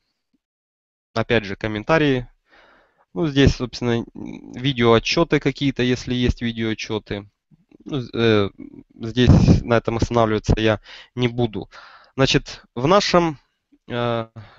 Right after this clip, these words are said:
личном кабинете, э, р-, э, личном кабинете, я имею в виду, э, нашем рабочем классе,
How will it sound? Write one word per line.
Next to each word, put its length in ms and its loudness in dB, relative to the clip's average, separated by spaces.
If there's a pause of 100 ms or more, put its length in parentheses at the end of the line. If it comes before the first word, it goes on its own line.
(680)
личном 500 -6 (140)
кабинете, 640 0 (100)
э, 60 -18 (140)
р-, 480 -4 (160)
э, 40 -10 (800)
личном 360 -6
кабинете, 480 -6
я 80 -2
имею 160 -2
в 40 -2
виду, 180 -2 (760)
э, 140 4
нашем 260 2
рабочем 400 2
классе, 500 4